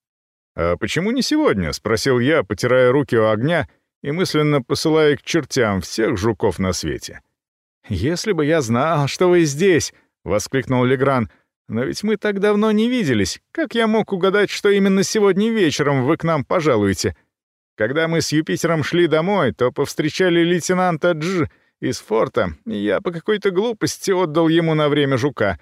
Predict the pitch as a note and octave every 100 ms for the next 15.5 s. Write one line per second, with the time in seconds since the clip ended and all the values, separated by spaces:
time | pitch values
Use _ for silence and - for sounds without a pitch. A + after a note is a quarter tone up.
0 | _ _ _ _ - - - F#3+ - A3+
1 | F#3 F3+ E3 G#3 - F3 E3 E3+ G#3 -
2 | C3+ C3 F3 - - _ _ - E3 F#3+
3 | G3 D4 A#3+ D3 B2+ C3 G3 D#4 C#4 F#3+
4 | A#3+ B3+ G3+ A#3+ B3+ B3+ D4+ A#3 A2+ F#2+
5 | F2+ C#3 E3+ C#3 D3+ C#3 D#3+ D3 C3 -
6 | C#3+ A2 G#2 F2+ _ _ - A2+ - _
7 | C#4+ - C4 - - D4+ C4+ - E4+ -
8 | - _ _ _ _ _ _ - - F#2
9 | D#2 - _ _ _ E2 F2 - A#2 -
10 | C#3 A3 - F2+ - _ _ _ - -
11 | E4 F#4+ - F4+ E4 - G#3 D3 A#2+ -
12 | A2 - _ - E2+ D#3 E3 C#3 F#3 -
13 | C#4+ - _ _ _ _ G3+ G#3 G3+ F3
14 | G3 F#3 - A#3+ - G#3+ G#3 G#3+ F#3+ G3+
15 | G3 - C3+ G2+